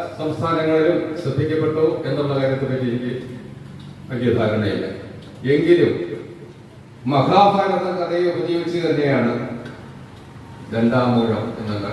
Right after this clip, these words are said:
നോവൽ അദ്ദേഹം രചിച്ചത്. ഭീമൻ എന്ന ഒരു കഥാപാത്രവുമായി ബന്ധപ്പെട്ടാണ്, ഭീമൻ മഹാഭാരതത്തിലെ ഏറ്റവും ശക്തനായ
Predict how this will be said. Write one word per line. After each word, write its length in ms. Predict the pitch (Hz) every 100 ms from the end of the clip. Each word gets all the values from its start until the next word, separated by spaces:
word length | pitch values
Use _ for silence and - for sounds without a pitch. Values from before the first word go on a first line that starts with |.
| 92 - - - - - 104
നോവൽ 240 | 104 107 104
അദ്ദേഹം 320 | - 101 98 95
രചിച്ചത്. 420 | 92 - 95 - - - - - - - - - - - - - - - - - - - - 120 117
ഭീമൻ 400 | 165 175 185 180 - - 143
എന്ന 160 | 151 151 151 147
ഒരു 120 | 131 131
കഥാപാത്രവുമായി 880 | 120 117 131 - 123 - 120 117 113 104
ബന്ധപ്പെട്ടാണ്, 580 | 101 110 107 107 104 -
ഭീമൻ 280 | 117 117 113 - 113 113 -
മഹാഭാരതത്തിലെ 800 | - 120 117 110 113 110 113 110 104 120
ഏറ്റവും 600 | 123 - - 139 127 131 127
ശക്തനായ 520 | 110 123 113 104 98